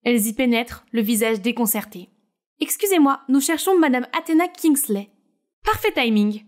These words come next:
Madame Kingsley est ici cette semaine pour notre audition nationale. En fait, elle est juste derrière vous. Elles sont toutes deux stupéfaites de voir une femme classe et sophistiquée.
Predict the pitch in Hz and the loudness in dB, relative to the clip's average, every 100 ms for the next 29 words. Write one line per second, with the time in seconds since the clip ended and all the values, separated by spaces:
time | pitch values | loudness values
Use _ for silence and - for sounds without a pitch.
0 | _ - 247 247 233 269 269 370 349 311 | _ -4 0 0 2 2 2 0 -2 -2
1 | 349 349 330 262 269 320 302 262 - 302 | -2 -2 0 0 0 0 0 0 -2 -2
2 | 311 311 285 233 196 190 208 _ _ _ | 0 0 0 0 0 -2 -10 _ _ _
3 | 285 269 370 - - _ 339 339 330 349 | -4 -2 -2 -6 -12 _ 0 0 0 0
4 | 311 277 220 180 185 _ _ _ _ - | 0 0 0 -4 -10 _ _ _ _ -4
5 | 254 233 269 240 - 370 269 320 320 - | -2 0 -2 -2 0 -2 0 -2 -2 -4
6 | - - 254 226 240 247 254 233 233 220 | -4 -2 -2 0 0 0 0 0 0 -2
7 | 214 254 240 - - 247 254 269 240 - | -2 0 0 -4 -4 -2 0 -2 -4 -6
8 | 214 190 - | -8 -10 -16